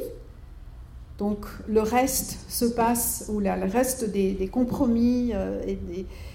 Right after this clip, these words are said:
euh, des discussions tarifaires salariales se passent au niveau de l'entreprise. Donc c'est un système qui est tout de même en perte de vitesse. Encore une fois, seuls cinquante pour cent des entreprises à peu près sont, sont couvertes par le système, alors qu'auparavant c'était quasiment cent pour cent.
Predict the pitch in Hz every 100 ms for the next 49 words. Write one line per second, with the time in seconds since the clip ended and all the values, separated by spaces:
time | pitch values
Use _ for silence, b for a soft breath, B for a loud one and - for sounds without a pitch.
0 | B 190 196 190 190 202 196 - - -
1 | - - - - - - 196 190 208 -
2 | 277 247 - 240 240 233 233 226 220 -
3 | 240 233 226 220 214 240 226 233 214 190
4 | 226 233 233 - - 247 262 262 233 240
5 | 214 190 196 214 208 254 370 480 - -
6 | B B 202 226 247 247 240 233 349 359
7 | 220 202 220 311 - 196 208 220 220 185
8 | 180 185 226 285 403 208 196 190 190 -
9 | 262 - - - 233 233 202 208 196 240
10 | 208 196 190 196 254 226 196 180 175 247
11 | 247 214 190 B B B - 240 240 196
12 | 214 - 208 202 190 180 - - 359 294
13 | 196 185 196 180 - 190 180 170 170 277
14 | 285 185 180 170 170 190 240 214 190 190
15 | -